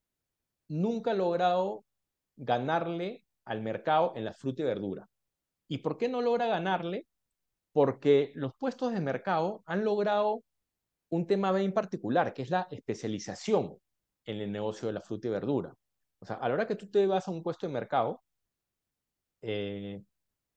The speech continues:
mu-, o, o, o sea, a un, a un buen puesto de mercado de frutas y verduras, ponte, tú puedes encontrar,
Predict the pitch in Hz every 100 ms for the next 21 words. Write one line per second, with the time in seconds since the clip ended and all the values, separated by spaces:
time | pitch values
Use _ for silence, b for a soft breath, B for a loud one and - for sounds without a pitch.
0 | _ - 135 - 123 117 117 110 - 101
1 | - - 113 143 151 135 - 110 123 143
2 | 139 185 160 151 - 127 104 - 127 -
3 | 135 131 113 120 165 - _ _ - 135
4 | 113 - 165 190 185 180 147 127 135 170
5 | 185